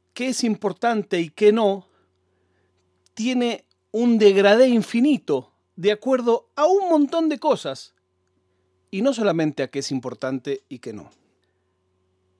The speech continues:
El fin de semana estuve chateando con una persona de Buenos Aires que quiero y admiro.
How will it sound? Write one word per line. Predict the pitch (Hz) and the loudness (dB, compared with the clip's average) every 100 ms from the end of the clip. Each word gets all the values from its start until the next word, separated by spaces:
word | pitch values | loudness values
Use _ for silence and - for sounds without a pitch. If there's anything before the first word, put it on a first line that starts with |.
| _ _ _ _ _ _ _ - | _ _ _ _ _ _ _ -8
El | 220 | -6
fin | 302 | -6
de | 320 | -6
semana | - 294 262 165 175 - _ _ _ _ _ _ | -4 -2 -2 -2 -6 -12 _ _ _ _ _ _
estuve | 175 - 185 | -14 -6 -4
chateando | 175 160 - 190 180 151 | -4 -8 -4 -4 -4 -6
con | 143 135 127 123 117 _ _ - | -6 -6 -6 -8 -12 _ _ -8
una | 143 131 | -8 -8
persona | 131 - 143 | -12 -8 -6
de | 131 | -6
Buenos | 131 131 | -8 -6
Aires | 160 127 123 - - _ _ _ _ _ | -6 -8 -10 -16 -20 _ _ _ _ _
que | - 143 | -12 -10
quiero | 208 262 311 - _ | -6 -4 -6 -10 _
y | - 143 | -6 -4
admiro. | 135 175 160 117 - | 0 2 2 -2 -14